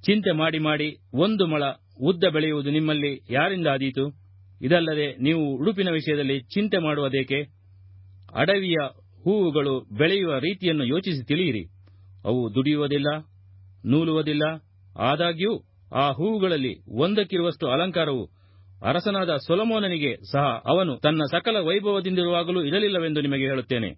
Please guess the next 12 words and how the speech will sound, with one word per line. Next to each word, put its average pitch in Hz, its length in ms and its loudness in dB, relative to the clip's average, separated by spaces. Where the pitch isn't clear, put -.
ಎಲೈ 139 260 2
ಅಲ್ಪವಿಶ್ವಾಸಿಗಳೇ, 156 800 0
ಈ 147 160 4
ಹೊತ್ತು 165 300 0
ಇದ್ದು 156 440 -2
ನಾಳೆ 160 320 2
ಒಲೆಯ 160 260 0
ಪಾಲಾಗುವ 160 480 0
ಅಡವಿಯ 165 360 0
ಹುಲ್ಲಿಗೆ 165 400 0
ದೇವರು 170 320 2
ಹೀಗೆ 175 380 0